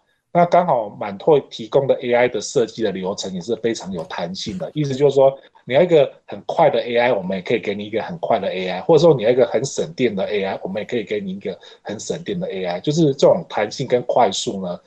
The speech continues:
呃，让我们两边合作起来就非常的契合。那这也是呼应刚才讲的，我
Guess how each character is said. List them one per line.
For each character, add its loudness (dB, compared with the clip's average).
呃， -8
让 4
我 -4
们 -6
两 -10
边 0
合 -8
作 -2
起 -8
来 -6
就 -2
非 -2
常 -10
的 -8
契 -4
合。 -10
那 2
这 4
也 6
是 2
呼 -4
应 -6
刚 -2
才 -2
讲 -8
的， -12
我 -10